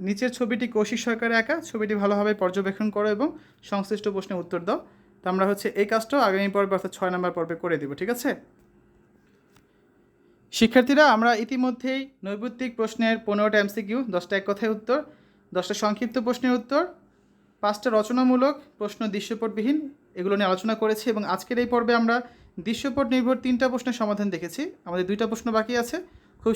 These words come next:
শীঘ্রই তোমরা সেই সমাধানগুলো পেয়ে যাবে। তো এরপর হচ্ছে আমরা অধ্যায় ভিত্তিক কিছু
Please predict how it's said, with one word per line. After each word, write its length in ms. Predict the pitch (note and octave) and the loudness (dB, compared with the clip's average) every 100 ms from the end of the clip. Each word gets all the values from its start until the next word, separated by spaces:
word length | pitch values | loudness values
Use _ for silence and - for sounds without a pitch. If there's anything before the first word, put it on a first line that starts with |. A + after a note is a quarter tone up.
| - | 0
শীঘ্রই 280 | A#3+ A#3 A#3+ | 0 0 2
তোমরা 140 | A3+ A3 | 0 0
সেই 80 | A3 | 0
সমাধানগুলো 420 | G3+ G3 F#3+ F#3+ F#3 | 0 0 0 0 0
পেয়ে 140 | G3 F3+ | 0 0
যাবে। 180 | D3+ B3 D#4+ - - - | 0 -2 -4 -12 -20 -6
তো 40 | A3 | -2
এরপর 180 | A3+ B3 B3+ | 4 4 4
হচ্ছে 160 | C4 C4 | 4 4
আমরা 120 | B3 G#3 | 6 6
অধ্যায় 200 | G3+ A3+ | 4 -2
ভিত্তিক 200 | A3+ A3+ | -2 -6
কিছু 120 | G#3 | -8